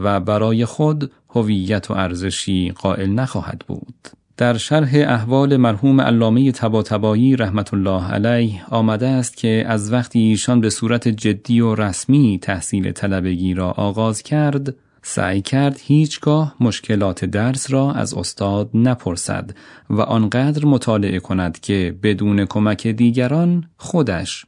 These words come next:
مشکل را حل کند. کسی که به محض مواجهه با مسائل علمی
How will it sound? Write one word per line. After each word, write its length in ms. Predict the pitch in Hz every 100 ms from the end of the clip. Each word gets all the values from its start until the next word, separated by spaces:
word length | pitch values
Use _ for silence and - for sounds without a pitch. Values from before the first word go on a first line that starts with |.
| -
مشکل 400 | 107 - 107 85
را 140 | 85
حل 180 | 80 95
کند. 420 | - 101 - - _ _ - _ _ _
کسی 400 | - 113 - 123
که 240 | 120 131 120
به 160 | 110
محض 400 | 117 123 117 113
مواجهه 760 | 123 123 120 117 117 117 113 139
با 160 | 139
مسائل 520 | 127 120 - 117 113 104
علمی 520 | 104 98 90 90